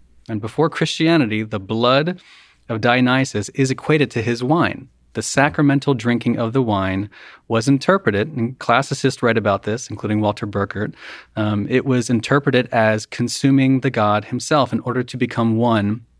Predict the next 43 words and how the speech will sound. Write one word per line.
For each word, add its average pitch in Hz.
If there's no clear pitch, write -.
with 117
the 123
god. 131
This 110
is 139
where 127
we 127
get 113
the 120
idea 117
of 110
enthusiasm, 107
because 110
the 117
language 110
matters. 120
Enthusiasm 113
to 110
be 113
filled 113
with 120
the 127
spirit 107
of 110
the 117
god, 120
so -
that 113
you 139
became 135
identified 127
with 104
Dionysus 107
and 117
acquired 135
his 123
divine 110
powers. 107
Now, 110
how 143
does 151
that 143
happen? -